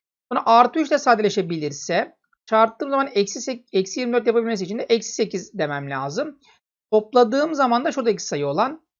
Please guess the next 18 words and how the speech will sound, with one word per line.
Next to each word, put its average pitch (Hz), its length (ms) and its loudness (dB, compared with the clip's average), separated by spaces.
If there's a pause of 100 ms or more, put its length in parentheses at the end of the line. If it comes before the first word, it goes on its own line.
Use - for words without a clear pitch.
(120)
yine 220 120 -6
m'ye 202 340 2
eşit - 180 -4
olacak. 180 420 -4
Yani 175 160 -2
eksi 190 380 -6
beşe 151 280 -4
de 254 240 -2 (260)
eşit 220 260 -8
olabilir. 185 460 -4 (360)
Değerler 214 360 2
çarpımı 143 420 -6
diyor. 247 200 -4
Bunları 175 240 -8
çarptığım 165 420 -4
zaman 139 160 -10
da 156 80 -10
zaten 208 380 -4